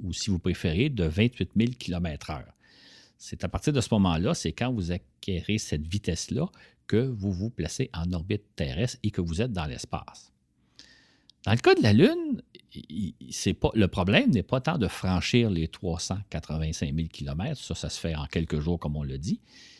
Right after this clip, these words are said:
c'est surtout d'acquérir la vitesse nécessaire pour échapper à la gravité terrestre. Cette vitesse-là, elle est de onze kilomètres seconde. C'est donc dire, ou si vous préférez,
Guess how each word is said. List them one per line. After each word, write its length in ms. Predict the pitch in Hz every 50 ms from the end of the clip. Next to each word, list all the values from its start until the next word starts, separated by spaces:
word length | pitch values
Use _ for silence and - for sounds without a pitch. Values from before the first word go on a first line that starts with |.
| - _ _
c'est 300 | - - - - - 110
surtout 420 | - - 143 - - - 285 285 214
d'acquérir 880 | 143 120 113 - - - - - 196 190 156 131 185 254 269 226 135
la 100 | 101 87
vitesse 400 | 82 85 - - 143 147 - -
nécessaire 560 | 107 92 101 92 82 - 139 170 190 196 185 -
pour 220 | _ - 101 - - _ -
échapper 640 | 247 - - - 151 - - - 123 92 - - _ _ _ _
à 80 | - 92
la 140 | 90 85
gravité 460 | 85 85 80 80 82 - - - 85 -
terrestre. 520 | - - - - 135 - - - - _ _ _ _ _ _ _ _ _ _ _ _ _
Cette 220 | - - - 113 113
vitesse-là, 440 | 131 - 165 156 - - 262 320 320 -
elle 160 | 101 104 123
est 80 | 147 135
de 180 | 113 101 95 - -
onze 440 | 147 165 202 208 196 160 - - - - _
kilomètres 760 | - - 113 104 95 92 101 113 113 110 113 - - - - -
seconde. 440 | - - - - 73 73 - 214 - - _ _ _ _ _ _ _ _ _ _ _ _
C'est 220 | _ - - 95 92
donc 240 | 120 143 160 151 131
dire, 340 | 139 180 247 262 233 196 - -
ou 120 | 123 117
si 140 | - - 92
vous 100 | 85 82
préférez, 460 | - 87 - - 90 78 92 135